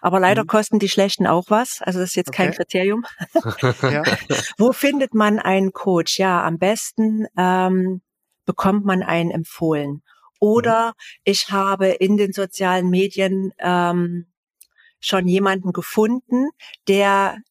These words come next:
Speaker 1: mir sympathisch ist, der mir liegt, ja, den kann man dann anschreiben.
Speaker 2: Mhm.
Speaker 1: Ja, na klar, kann ich auch bei Google suchen. Also
Speaker 2: Ja.
Speaker 1: heutzutage, also vor zwanzig Jahren war's noch nicht so, aber heutzutage kannst du ja bei Google einfach mal Gründungscoach eingeben.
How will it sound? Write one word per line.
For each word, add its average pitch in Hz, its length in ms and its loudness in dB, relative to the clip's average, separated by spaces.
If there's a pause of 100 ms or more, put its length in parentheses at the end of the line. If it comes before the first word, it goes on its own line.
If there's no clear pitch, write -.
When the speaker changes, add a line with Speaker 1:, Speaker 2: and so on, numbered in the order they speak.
(380)
Speaker 1:
mir 214 280 2
sympathisch 214 680 0
ist, - 300 -2
der 202 120 2
mir 185 160 2
liegt, 208 580 0
ja, 190 200 2
den 208 200 -6
kann 196 140 0
man 190 160 2
dann 175 160 2
anschreiben. 220 880 0 (180)
Speaker 2:
Mhm. 131 340 -8 (640)
Speaker 1:
Ja, 196 260 4
na 240 100 0
klar, 214 260 2
kann 220 200 0
ich 208 180 -2
auch 196 180 0
bei 190 140 0
Google 214 320 2
suchen. 240 400 2 (400)
Also 175 200 -4
Speaker 2:
Ja. 185 60 2
Speaker 1:
heutzutage, 196 480 0
also 185 200 -4
vor 196 100 -2
zwanzig 196 340 0
Jahren 208 180 2
war's 208 160 2
noch 190 100 0
nicht 220 220 0
so, 254 140 2
aber 196 220 0
heutzutage 202 520 0
kannst 208 200 -2
du 214 40 -2
ja 202 100 -2
bei 190 140 0
Google 220 280 -4
einfach 202 280 0
mal 190 340 -2
Gründungscoach 220 640 -2
eingeben. 190 560 0